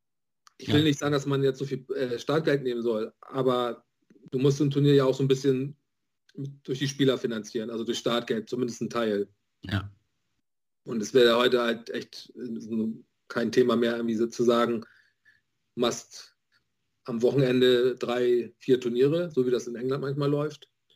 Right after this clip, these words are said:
Speaker 1: Und dann kostet halt ein Turnier fünfzig Euro Startgeld. Damit hättest du schon beim paar hundert Spieler ja schon eine ganz gute Summe zusammen.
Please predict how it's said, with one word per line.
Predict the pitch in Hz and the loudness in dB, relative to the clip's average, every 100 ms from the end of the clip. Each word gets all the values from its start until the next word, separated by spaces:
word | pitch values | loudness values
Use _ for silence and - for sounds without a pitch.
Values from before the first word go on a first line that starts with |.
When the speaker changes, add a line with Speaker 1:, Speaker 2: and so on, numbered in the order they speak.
| _ | _
Speaker 1:
Und | - | -8
dann | 120 | -6
kostet | 117 127 135 120 | 0 0 0 0
halt | 127 | -2
ein | 127 131 127 123 | 0 0 0 0
Turnier | 127 127 127 127 117 | 2 4 4 2 -2
fünfzig | 139 139 139 110 - | 0 0 0 -8 -6
Euro | 117 107 | -8 -6
Startgeld. | 104 120 107 110 107 104 _ _ | -6 -6 -6 -6 -6 -8 _ _
Damit | 113 117 120 | -2 2 2
hättest | 117 - | 0 -4
du | |
schon | - 123 113 113 113 _ - | 0 0 0 -4 -8 _ -8
beim | 110 107 | -6 -4
paar | 117 | -2
hundert | 110 117 110 | 0 0 -2
Spieler | - 123 123 120 | 0 2 2 2
ja | 120 123 | 0 -2
schon | 123 120 120 | -2 -2 -2
eine | 117 | -4
ganz | 120 - | -6 -2
gute | 127 120 | 2 6
Summe | 139 135 | 6 6
zusammen. | 120 107 101 | 2 -6 -6